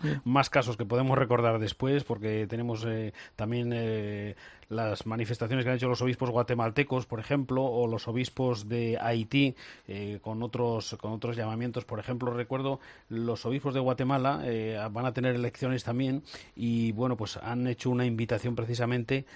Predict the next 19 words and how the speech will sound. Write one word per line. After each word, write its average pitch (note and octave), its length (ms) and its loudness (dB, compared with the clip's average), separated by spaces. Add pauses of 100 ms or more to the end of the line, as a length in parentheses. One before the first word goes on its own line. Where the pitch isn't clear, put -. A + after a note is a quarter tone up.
(220)
eh, G#2 640 -4
pues G#2 320 -6
a G2+ 200 -4
que, G#2 440 -6
mm, G2+ 840 -8 (120)
se - 180 -6
preste C3 300 0
especial B2 340 -2
atención B2 520 0
al, G#2+ 460 -4
a G#2 140 -10
los G2 140 -6
jóvenes, B2+ 420 0
a G#2 60 -6
los G2+ 100 -8
jóvenes C3 240 -2
que B2 60 -2
están C3 200 0
migrando, C#3 520 2